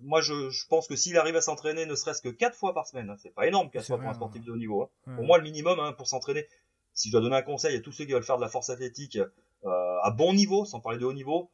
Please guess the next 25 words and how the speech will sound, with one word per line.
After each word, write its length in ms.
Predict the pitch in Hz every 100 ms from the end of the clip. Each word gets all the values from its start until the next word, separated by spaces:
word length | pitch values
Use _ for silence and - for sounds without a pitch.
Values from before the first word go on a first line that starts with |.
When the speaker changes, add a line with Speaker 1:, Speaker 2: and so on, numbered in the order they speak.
| _ _
Speaker 1:
le 120 | -
minimum, 680 | 170 170 196 202 190 208 208
c'est 220 | - 120
quatre 200 | 147 127
fois. 180 | - - _ _ _ _ 123
Speaker 2:
Ouais. 80 | 107 _ -
Speaker 1:
C'est 160 | 104
le 80 | 110
minimum 400 | 143 170 165 165
syndical. 440 | 151 135 120 180 -
Trois 180 | -
fois, 340 | - 151 170 170
Speaker 2:
Mhm. 80 | 131
Speaker 1:
on 40 |
va 200 | 113 113
bien 220 | 110 120
progresser 420 | 143 135 123 120 123
au 60 |
début, 400 | 117 120 143 180
mais 60 | 156
après, 120 | 107 151
Speaker 2:
C'est 40 |
Speaker 1:
on 40 |
va 80 | 127
Speaker 2:
juste. 120 | 127